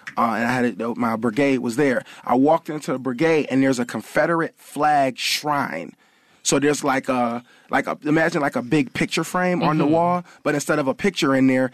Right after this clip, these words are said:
Speaker 1: it's every Confederate flag from the Confederacy, like a collage of them, right? And I walked by and I said, "What?" So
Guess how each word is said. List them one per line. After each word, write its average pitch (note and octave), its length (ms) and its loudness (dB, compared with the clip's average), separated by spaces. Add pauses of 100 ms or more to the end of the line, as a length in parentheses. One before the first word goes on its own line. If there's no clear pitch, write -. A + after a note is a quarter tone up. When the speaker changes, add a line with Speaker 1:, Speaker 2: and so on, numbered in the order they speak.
(200)
Speaker 1:
it's D3 240 0
every E3+ 340 2
Confederate D3 560 -4
flag C3+ 400 0
from C3 220 -2
the C3 80 -2
Confederacy, A2+ 760 -6
like A#2 220 -4
a - 60 -14
collage A2+ 640 -2
of - 100 -14
them, A#2 200 -6
right? B2+ 240 -2 (320)
And C#3+ 140 0
I D3 80 0
walked F3+ 360 0
by G3+ 320 0
and D#3+ 160 -2
I F#3 60 -4
said, D3+ 460 -2 (800)
"What?" - 400 -6 (560)
So D3+ 480 0